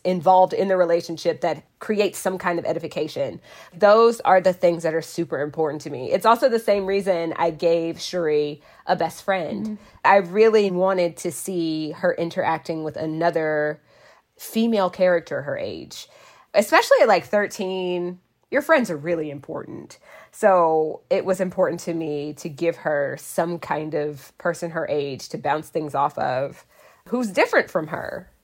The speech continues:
Speaker 2: Mm-hmm. Do you think that, like, your other books, your other writing experiences have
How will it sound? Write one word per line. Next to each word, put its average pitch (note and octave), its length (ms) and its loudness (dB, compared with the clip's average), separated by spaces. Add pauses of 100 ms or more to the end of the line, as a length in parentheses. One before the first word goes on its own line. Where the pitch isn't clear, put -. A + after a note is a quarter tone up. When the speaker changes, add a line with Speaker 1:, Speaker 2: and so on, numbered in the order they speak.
(200)
Speaker 2:
Mm-hmm. F#3+ 300 -12 (760)
Do C4 100 -6
you D4 180 -2
think C#4+ 300 -4
that, - 180 -4
like, G#3 220 -6
your G#3 200 -4
other F#3+ 720 -2 (400)
books, G#3 420 -4
your G3 140 -6
other F#3 220 -4
writing F3+ 300 -4
experiences F3 920 -8
have E3+ 260 -4